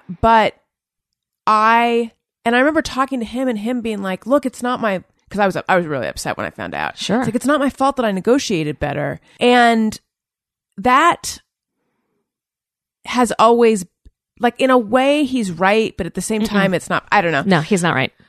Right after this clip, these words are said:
Speaker 2: He's not
Speaker 1: Okay.
Speaker 2: right. Sorry, that makes me
Speaker 1: <laughs>
Speaker 2: mad. And I hope that that is of an era that we are
Speaker 1: This is
Speaker 2: moving
Speaker 1: a long
Speaker 2: past.
Speaker 1: time ago, yeah.
Speaker 2: Um, although I st-, I think we've got a new type of, uh, anger at women, you know,
Speaker 1: Right.
Speaker 2: but it's, uh, out there floating around. But that, like, dude,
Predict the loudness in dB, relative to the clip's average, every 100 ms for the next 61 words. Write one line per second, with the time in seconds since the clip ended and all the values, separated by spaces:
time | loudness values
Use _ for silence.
0 | -2 0 0 0 0 2 4 4 4 4
1 | 4 6 6 6 4 2 -2 -2 2 4
2 | 6 6 4 4 4 4 4 4 4 4
3 | 2 2 2 2 0 2 2 2 2 6
4 | 6 6 6 6 6 6 2 2 2 2
5 | 0 -2 -4 2 6 6 4 2 0 2
6 | 2 2 -2 -6 -2 0 0 -2 -2 -2
7 | 0 2 2 2 0 2 0 0 -4 -2
8 | 0 0 2 2 2 2 2 4 4 2
9 | -2 0 2 2 0 -2 -2 0 0 -2
10 | -4 -4 0 2 0 -2 -4 -6 -4 -4
11 | -2 -4 -2 0 0 -2 -6 -12 -12 -2
12 | 0 4 2 2 2 2 -2 _ _ _
13 | _ _ _ _ _ _ _ -2 4 6
14 | 4